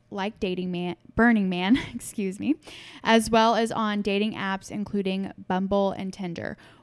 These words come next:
One of the alleged victims dubbed them Bonnie and Clyde. Um,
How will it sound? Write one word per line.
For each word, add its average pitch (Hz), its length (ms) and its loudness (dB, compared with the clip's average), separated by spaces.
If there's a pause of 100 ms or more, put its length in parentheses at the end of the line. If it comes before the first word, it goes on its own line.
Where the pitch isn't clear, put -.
One 220 220 2
of 226 80 0
the 233 80 0
alleged 208 420 -2
victims 185 600 -4
dubbed 185 300 -4
them 175 320 -4
Bonnie 170 320 -4
and 175 100 -6
Clyde. 101 460 -8 (720)
Um, 185 480 -4